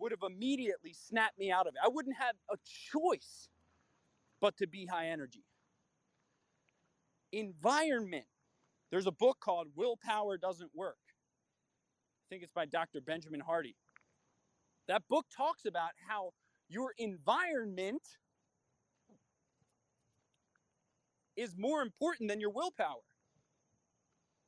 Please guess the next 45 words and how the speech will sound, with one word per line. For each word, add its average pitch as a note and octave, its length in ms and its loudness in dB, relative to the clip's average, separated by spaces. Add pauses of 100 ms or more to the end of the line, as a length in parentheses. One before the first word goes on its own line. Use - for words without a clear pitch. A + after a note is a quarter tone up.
(540)
You D4 100 -6
could D4 160 -6
go G3 260 2
use B3 480 6
willpower F3 800 2 (280)
every G3+ 280 0
single A#3 300 -8
morning A3 360 -6
to E3 60 -14
go G3 160 -4
to G3 100 -4
the E3 80 -10
gym, G3+ 400 -4 (600)
or B3+ 340 4 (420)
you B3 120 -4
could A3 140 -10
just F3+ 140 -6
hire A3 400 4
a F3+ 60 2
drill G#3 340 4
sergeant E3 540 -2 (500)
to - 140 -6
enter A#3 260 -2
your G#3 240 0
house A3+ 320 -2
at F3+ 100 -4 (140)
four A#3 200 2
forty-five G3+ 640 2
A F#3 200 -4
M F#3+ 260 -4 (140)
and D#3+ 120 -2
scream A#3+ 400 0
at G#3+ 100 -4
the E3+ 60 -10
top G#3+ 340 4
of F3 120 -6
their F#3+ 160 -2
lungs F3 420 -4
until E3 220 -12
you E3 180 -12
get F#3 140 4
out F#3 180 2
of E3+ 60 -6
your D#3+ 120 -6
bed F#3+ 320 0